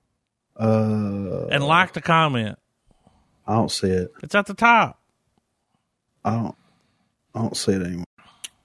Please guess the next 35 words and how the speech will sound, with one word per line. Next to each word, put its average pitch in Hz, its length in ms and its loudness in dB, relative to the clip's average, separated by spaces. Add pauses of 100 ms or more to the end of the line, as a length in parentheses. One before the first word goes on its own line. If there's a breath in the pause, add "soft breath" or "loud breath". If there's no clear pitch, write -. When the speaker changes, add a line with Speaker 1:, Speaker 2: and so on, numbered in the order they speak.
(380)
Speaker 2:
I 151 120 2
can 123 180 -6
see - 180 -12
Speaker 1:
Do 117 80 -2
Speaker 2:
it. 135 100 2 (840)
Speaker 1:
do 117 80 0
you - 20 6
have 120 100 2
to - 80 -10
ch-, - 180 -10
oh, 104 160 6
sort 110 400 6
by, 95 300 0 (120)
hold 101 220 2
on. 90 200 -2 (240)
Speaker 2:
No, 233 140 -4
it 185 100 -6
should - 160 -2
Speaker 1:
Knew 202 60 6
Speaker 2:
be 196 80 6
the 185 60 2
Speaker 1:
it. - 60 -12
Speaker 2:
first 220 320 -6
one. 101 160 -14 (680)
Speaker 1:
There. 104 320 6 (280)
I'm 101 200 -2
liking 95 440 0
it. - 120 -10
Speaker 2:
You - 60 -12
see 160 160 -2
it? - 40 2
Speaker 1:
Bam. 98 360 0 (140)
All 98 120 -4
right, 98 220 -4
yeah. 101 340 4